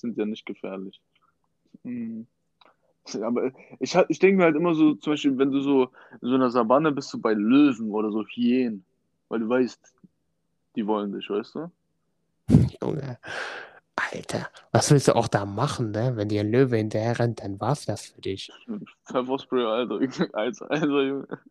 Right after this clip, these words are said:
Speaker 2: <laughs> Denkst du, Pfefferspray würde bei einem Löwen helfen?
Speaker 1: Ja, es würde bestimmt was auslösen, aber ich glaube nicht, dass, oder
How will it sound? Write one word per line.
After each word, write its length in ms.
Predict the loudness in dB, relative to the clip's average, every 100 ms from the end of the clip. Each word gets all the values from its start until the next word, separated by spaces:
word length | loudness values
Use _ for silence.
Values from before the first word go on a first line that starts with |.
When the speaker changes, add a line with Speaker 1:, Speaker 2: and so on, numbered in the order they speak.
| -20 -18 -12
Speaker 2:
<laughs> 160 | 4 6
Denkst 240 | 6 4
du, 60 | 6
Pfefferspray 600 | 6 8 4 6 6 8
würde 220 | 8 8
bei 140 | 8 6
einem 140 | 8
Löwen 300 | 8 8 4
helfen? 540 | 2 2 -2 -8 -20 _ _ _ _ _ _ _ -20 _
Speaker 1:
Ja, 80 | -2
es 140 | 0
würde 200 | 0 0
bestimmt 300 | -2 -2 -2
was 160 | 0 0
auslösen, 600 | 2 2 2 -2 -2 -2
aber 180 | 0 -2
ich 100 | 0
glaube 220 | 0 0
nicht, 260 | -4 -4 -6
dass, 240 | -6 -12
oder 120 | -12